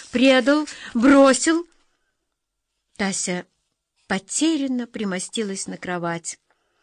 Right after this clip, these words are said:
уставившись перед собой полными слёз глазами. К утру комната остыла, и при тусклом свете, пробивавшемся сквозь окно, выглядела уныло. Потемневший от времени некрашенный деревянный потолок,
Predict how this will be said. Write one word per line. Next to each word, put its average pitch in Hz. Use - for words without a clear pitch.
уставившись 175
перед 160
собой 185
полными 240
слёз 180
глазами. 165
К -
утру 240
комната 220
остыла, 151
и 196
при 208
тусклом 208
свете, 226
пробивавшемся 175
сквозь -
окно, 180
выглядела 214
уныло. 220
Потемневший 254
от 170
времени 175
некрашенный 175
деревянный 165
потолок, 165